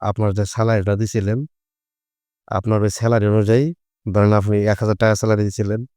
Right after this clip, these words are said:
বা এখন ধরেন দুই হাজার টাকা, সর্বোচ্চ আর এক হাজার টাকা, তার বেশি এক মাসে লেনদেন করবেন না। তার বেশি যদি আপনি প্রতিনিয়ত লেনদেন করতে থাকেন প্রতি মাসে মাসে, তো সেক্ষেত্রে কিন্তু আপনার কার্ডটি ব্লক হওয়ার সম্ভাবনা থেকে যায়।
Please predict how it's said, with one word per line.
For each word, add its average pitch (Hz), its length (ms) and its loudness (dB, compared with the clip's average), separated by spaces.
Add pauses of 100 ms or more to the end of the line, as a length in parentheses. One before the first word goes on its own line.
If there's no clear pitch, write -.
(100)
বা 98 200 -2
এখন 98 220 -2
ধরেন 98 260 0
দুই 104 120 -2
হাজার 95 260 -2
টাকা, 92 200 -6 (640)
সর্বোচ্চ 127 500 0
আর 117 140 4
এক 101 100 0
হাজার 95 240 -2
টাকা, 90 200 -8 (640)
তার 113 240 4
বেশি 135 340 0
এক 127 180 2
মাসে 117 300 0
লেনদেন 113 340 4
করবেন 95 300 -2
না। 87 180 -8
তার 104 200 0
বেশি 110 260 -4
যদি 110 200 -2
আপনি 110 220 2 (600)
প্রতিনিয়ত 117 420 2
লেনদেন 113 360 4
করতে 107 260 -6
থাকেন 107 240 0
প্রতি 110 220 -4
মাসে 104 240 -2
মাসে, 104 320 -2
তো - 160 -10
সেক্ষেত্রে 98 440 -6
কিন্তু 101 180 -6
আপনার 101 220 -6
কার্ডটি 104 260 -4 (720)
ব্লক 101 240 0
হওয়ার 117 220 2
সম্ভাবনা 110 460 2 (340)
থেকে 101 260 -2
যায়। 92 160 -2